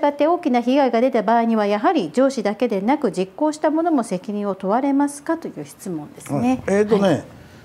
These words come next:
Speaker 2: それはもう、あの、そこにもあるように、
Speaker 1: はい。
Speaker 2: もう、あの、国際的にも、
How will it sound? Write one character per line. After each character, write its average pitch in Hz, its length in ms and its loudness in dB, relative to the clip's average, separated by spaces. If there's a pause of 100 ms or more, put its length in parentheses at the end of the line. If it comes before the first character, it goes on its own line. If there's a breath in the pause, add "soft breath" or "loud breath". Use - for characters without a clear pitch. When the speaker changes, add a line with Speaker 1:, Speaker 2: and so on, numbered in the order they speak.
(140 loud breath)
Speaker 2:
そ 196 100 -2
れ 233 60 4
は 240 60 4
も 160 260 2
う、 - 20 2
あ 151 60 2
の、 147 200 2
そ 139 80 -2
こ 170 140 0
に 165 80 0
も 151 160 0
あ 135 40 0
る 135 60 2
よ 123 140 2
う 117 40 -4
に、 120 280 -4
Speaker 1:
は 180 140 -12
い。 175 100 -12
Speaker 2:
も 220 200 2
う、 - 20 0
あ 180 40 0
の、 160 120 -2
国 185 160 0
際 240 180 2
的 220 180 -2
に 226 120 2
も、 117 300 0